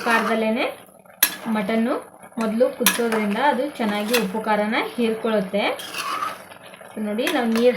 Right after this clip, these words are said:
ಹಾಕದೇ ಇದ್ರೂ ಸಹ ಎಷ್ಟೊಂದು ನೀರು ಬಿಟ್ಕೊಂಡಿದೆ ಅಂತ. ನೋಡಿ, ನಾನು ನಿಮಗೆ ತೋರಿಸ್ತೀನಿ ಇವಾಗ. ನೋಡಿ, ನೀರು ಹಾಕ್ದೇನೆ ಎಷ್ಟು ಚೆನ್ನಾಗಿ ಮಟನ್ದೆಲ್ಲ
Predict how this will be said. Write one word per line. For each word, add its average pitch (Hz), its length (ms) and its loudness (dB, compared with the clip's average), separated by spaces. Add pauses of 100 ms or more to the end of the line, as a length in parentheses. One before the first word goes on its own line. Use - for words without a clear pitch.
ಹಾಕದೇ 226 360 0
ಇದ್ರೂ 208 220 2 (100)
ಸಹ 214 240 4 (640)
ಎಷ್ಟೊಂದು 220 400 2 (160)
ನೀರು 226 300 4
ಬಿಟ್ಕೊಂಡಿದೆ 208 580 2
ಅಂತ. 190 140 6 (880)
ನೋಡಿ, 208 260 0
ನಾನು 208 160 0
ನಿಮಗೆ 202 240 0 (140)
ತೋರಿಸ್ತೀನಿ 214 460 2
ಇವಾಗ. 190 140 6 (680)
ನೋಡಿ, 208 180 6 (160)
ನೀರು 214 220 4
ಹಾಕ್ದೇನೆ 214 400 2 (260)
ಎಷ್ಟು 190 200 -4
ಚೆನ್ನಾಗಿ 208 400 2 (160)
ಮಟನ್ದೆಲ್ಲ 202 440 0